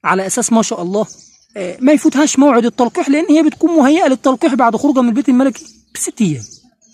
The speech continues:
طب لو ملكة ملقحة، خليها في القفص الملكي لو عشر أيام، لو عشر أيام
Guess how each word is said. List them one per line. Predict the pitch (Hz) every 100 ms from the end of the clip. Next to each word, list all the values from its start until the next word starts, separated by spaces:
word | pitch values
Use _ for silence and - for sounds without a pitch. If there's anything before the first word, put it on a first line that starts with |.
| _ _ _
طب | 214 214
لو | 233
ملكة | 277 -
ملقحة، | 220 196 - 190 170 - - _
خليها | - 254 285
في | 220
القفص | 262 269 247 -
الملكي | 220 240 240
لو | 202
عشر | 185 220 214
أيام، | 175 123 - _ _ _ _ _ _ _ _ -
لو | 180
عشر | 170 220 220 -
أيام | 175 185 208